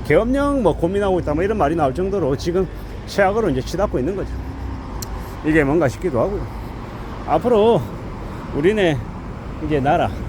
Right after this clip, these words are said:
대한민국이라고 하는, 하는 곳은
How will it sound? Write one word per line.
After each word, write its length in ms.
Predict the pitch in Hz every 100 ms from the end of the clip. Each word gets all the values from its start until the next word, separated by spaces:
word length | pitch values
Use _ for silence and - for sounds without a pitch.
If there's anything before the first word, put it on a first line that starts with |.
| - - - - -
대한민국이라고 680 | 139 131 196 202 170 160 156
하는, 240 | 156 160
하는 260 | 160 185 180
곳은 520 | 170 175 139 165 127